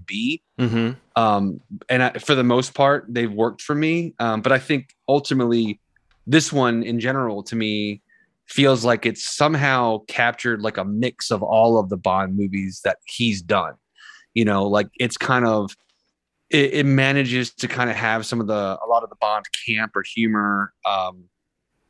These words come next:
Speaker 1: but also some of the more serious, more physical, more violent, <clears throat> uh, like, avenue that some of his Bond movies went down. And I think that I really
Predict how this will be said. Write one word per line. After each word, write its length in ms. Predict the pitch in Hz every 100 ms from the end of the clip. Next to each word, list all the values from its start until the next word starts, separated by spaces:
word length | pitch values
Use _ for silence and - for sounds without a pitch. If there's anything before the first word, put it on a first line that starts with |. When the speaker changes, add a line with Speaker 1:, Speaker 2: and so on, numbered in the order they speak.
| _ _ _ _ - - _ _
Speaker 1:
but 200 | 127 151
also 360 | 139 147 147 131
some 280 | - 135 135
of 80 | 117
the 260 | 113 110
more 200 | 113 117
serious, 840 | - - 123 127 117 104 - - - _ _ _ - - _ _ _ 127
more 260 | 123 117
physical, 500 | - 139 117 127 120
more 240 | 113 110 104
violent, 800 | 101 113 117 117 104 - - -
<clears throat> 40 |
uh, 580 | 117 110 101 90 71 65 50 50 _ _ _ _ _ _ _ _ -
like, 340 | 110 101 - 120
avenue 440 | 117 120 120 113
that 300 | 104 107 -
some 240 | - - 120
of 80 | 98
his 260 | 123 104
Bond 300 | - 104 104
movies 360 | 107 98 98 92
went 220 | 95 98
down. 280 | 127 131 139
And 120 | 113
I 80 | 107
think 300 | - 123 113
that 100 | 104
I 80 | 107
really 400 | 110 110 101